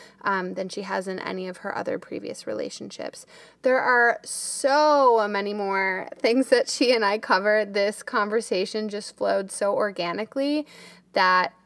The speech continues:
it's a longer one that I normally post, but it would truly be depriving you guys if I cut anything out. So, um,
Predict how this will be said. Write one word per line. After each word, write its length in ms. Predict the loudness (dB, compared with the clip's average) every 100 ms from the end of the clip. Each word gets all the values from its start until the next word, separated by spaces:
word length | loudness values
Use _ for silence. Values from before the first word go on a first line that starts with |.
| _ -2
it's 160 | -2 0
a 80 | -2
longer 400 | 2 2 2 0
one 160 | 0 2
that 100 | 0
I 80 | 0
normally 420 | -2 -4 -4 -4
post, 480 | -4 -2 -2 -2 -8 -2
but 300 | 0 0 -2
it 220 | -4 -4
would 480 | -2 2 2 2 -2 -8 _ _
truly 360 | -8 -2 0 0
be 180 | -2 -4
depriving 600 | -4 -2 -2 -2 -4 -4
you 100 | -4
guys 400 | -2 -2 -2 -4
if 220 | -8 -6
I 180 | -4 -4
cut 300 | -4 -6 -6
anything 420 | -6 -6 -6 -8 -6
out. 340 | -6 -6 -10
So, 400 | -4 0 0 -2 -8 -20 -20 _
um, 460 | -4 -2 -2 -4